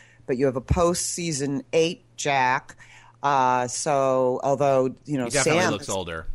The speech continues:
Speaker 1: Yeah, Sam is definitely season seven or earlier,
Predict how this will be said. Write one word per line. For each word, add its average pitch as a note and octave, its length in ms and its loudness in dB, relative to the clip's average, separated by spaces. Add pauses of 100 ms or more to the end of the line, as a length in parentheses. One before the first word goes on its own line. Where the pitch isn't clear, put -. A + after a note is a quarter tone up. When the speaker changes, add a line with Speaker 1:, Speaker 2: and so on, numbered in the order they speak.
(220)
Speaker 1:
Yeah, E3 240 0
Sam F3 440 -2
is D3+ 120 -10
definitely D3 600 -4
season C#3 520 -8
seven C#3+ 800 -2
or C3 340 -2
earlier, A#2+ 640 0